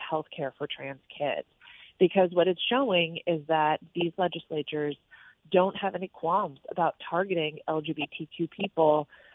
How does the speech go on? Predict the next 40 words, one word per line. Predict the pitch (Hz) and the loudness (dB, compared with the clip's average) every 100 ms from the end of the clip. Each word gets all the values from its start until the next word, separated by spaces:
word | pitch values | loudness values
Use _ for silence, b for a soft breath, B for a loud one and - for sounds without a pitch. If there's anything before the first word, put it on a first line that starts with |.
| b b _ - | b b _ 2
um, | 196 175 - | 4 2 -2
when | 190 | -2
it's | 190 - - | -2 -6 -8
politically | 180 185 - 175 | -4 -4 -4 -6
expedient | 170 - 185 170 170 170 | -6 -6 -4 0 0 -2
to | - | -6
do | 170 185 214 | -4 -4 -4
so. | - - - - | -8 -8 -6 0
They | 156 | 2
will | 151 151 - | 4 2 0
throw | 170 160 | 0 4
out | 165 165 | 4 2
the | 180 | -2
facts, | - 185 202 233 _ - | -4 -2 -2 -6 _ -2
they | 180 | 0
will | 156 160 - | 0 -6 -4
throw | 165 165 | 0 2
out | 165 - - | 2 0 -8
humanity, | 165 160 170 185 196 214 226 B B B - | -10 -8 -8 -2 2 0 -2 B B B -4
and | 185 170 165 165 170 - | 0 2 0 -2 -8 -8
instead | 165 _ - 170 175 180 - | -8 _ 2 6 6 4 0
of | 170 | -2
looking | 160 170 - 190 190 | -4 -10 -8 -12 -8
at | - 170 156 - | -4 -2 -4 -2
L | 165 156 | -2 -2
G | 170 | -6
B | 175 - | -10 -8
T | 165 - | -8 -6
Q | 170 | -6
folks | - 165 - - | -4 -4 -4 -4
as | 165 156 160 | -4 -4 -8
neighbors | 156 156 190 202 - - | -6 0 0 0 -4 -4
who | 160 | -2
are | 147 - | -2 -6
people | 175 185 220 294 B B B B | -6 4 4 4 B B B B
who | - 175 165 - 160 | 4 4 4 -2 -4
deserve | - 160 170 180 - | -2 0 0 0 -2
access, | 180 - 202 214 _ _ | -6 -2 0 0 _ _
for | 170 175 | -6 -4
example, | 170 185 - 226 | -2 -2 -2 -4